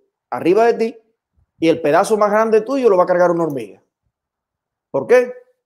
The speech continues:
Porque te metiste con los americanos directamente. Ahora, las madres americanas no están dispuestas hoy en día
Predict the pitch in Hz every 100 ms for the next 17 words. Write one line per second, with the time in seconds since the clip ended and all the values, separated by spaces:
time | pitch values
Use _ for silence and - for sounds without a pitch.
0 | _ 120 120 123 135 202 190 175 165 147
1 | 143 135 175 180 131 127 120 101 98 -
2 | - - - - - - - - - 135
3 | 151 135 - - _ _ 139 147 151 175
4 | 208 208 196 196 196 185 170 165 180 _
5 | _ _ _ - 131 147 151 151 156 160
6 | 160 151 139 - 127 131 147 156 139 120